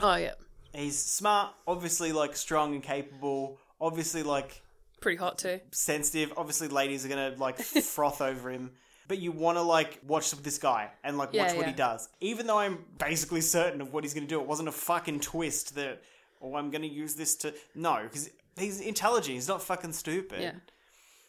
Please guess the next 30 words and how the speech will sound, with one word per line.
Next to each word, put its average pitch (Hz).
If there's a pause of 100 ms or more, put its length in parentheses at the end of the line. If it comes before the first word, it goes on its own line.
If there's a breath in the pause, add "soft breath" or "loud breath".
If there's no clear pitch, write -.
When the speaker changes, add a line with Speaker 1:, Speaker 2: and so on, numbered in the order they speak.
(140 soft breath)
Speaker 2:
So 170
it 175
wasn't 190
surprising, 143
but 143
it -
was 147
like, 135
"This 156
is 139
a 139
good 127 (320 loud breath)
Speaker 1:
Yeah, 277
I, 185
Speaker 2:
character." 135
Speaker 1:
I 226
really 240
like 190
him. 185
He 202
makes 220
you 208
wanna 185 (400)
keep -
watching. - (200)
He 190
really 190
does. - (120)
Speaker 2:
Yeah, 196 (160)
if 185